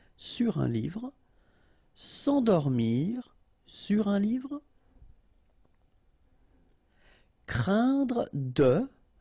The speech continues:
and then your verb should be an infinitive form after. Craindre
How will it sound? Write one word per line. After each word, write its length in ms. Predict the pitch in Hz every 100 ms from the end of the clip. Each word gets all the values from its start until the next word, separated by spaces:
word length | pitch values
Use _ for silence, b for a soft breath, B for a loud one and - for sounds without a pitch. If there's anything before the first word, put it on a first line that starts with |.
| -
and 140 | 135
then 160 | 131 127
your 240 | 139 170
verb 220 | 185 175
should 240 | - 151 139
be 120 | 139
an 120 | 135
infinitive 600 | 131 131 127 135 127 131
form 300 | - 135 127
after. 420 | 123 143 - 220 - b b b b b b - -
Craindre 960 | - - 127 117 131 180 208 226 262